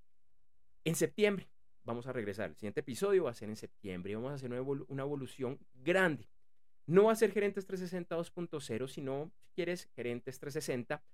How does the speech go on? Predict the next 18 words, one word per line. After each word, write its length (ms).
uno 360
punto 420
cinco. 320
No 160
es 100
el 100
salto 280
gigante 500
que 100
habíamos 320
pensado, 460
pero 180
sí 120
va 60
a 40
ser 140
un 80
salto 440